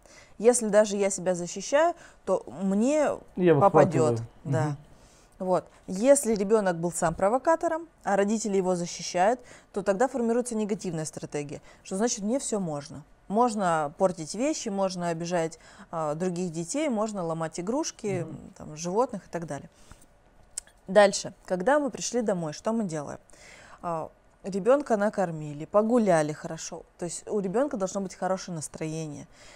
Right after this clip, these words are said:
Speaker 1: И тогда мы садимся и разыгрываем по ролям. Вот это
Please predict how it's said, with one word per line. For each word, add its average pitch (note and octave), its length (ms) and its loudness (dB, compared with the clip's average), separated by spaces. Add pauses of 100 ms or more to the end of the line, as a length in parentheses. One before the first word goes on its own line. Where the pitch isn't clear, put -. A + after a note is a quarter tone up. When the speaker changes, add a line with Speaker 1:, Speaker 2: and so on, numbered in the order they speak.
(140)
Speaker 1:
И F#3+ 100 -6
тогда G3 360 2
мы D4 120 -2
садимся G#3 500 -4
и F#3+ 140 -4
разыгрываем E3 640 -4
по F#3+ 100 -2
ролям. D#3 380 -2 (880)
Вот F3 260 -2
это D#3+ 420 -2